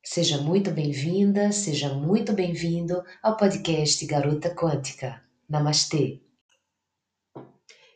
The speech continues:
Estamos vivendo um momento histórico diferenciado.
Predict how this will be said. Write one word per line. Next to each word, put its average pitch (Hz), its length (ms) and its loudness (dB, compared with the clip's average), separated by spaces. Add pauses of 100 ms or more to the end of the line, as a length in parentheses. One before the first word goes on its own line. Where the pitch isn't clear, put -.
Estamos 254 400 0
vivendo 208 520 2
um 202 60 2
momento 196 380 2
histórico 175 520 0
diferenciado. 185 880 0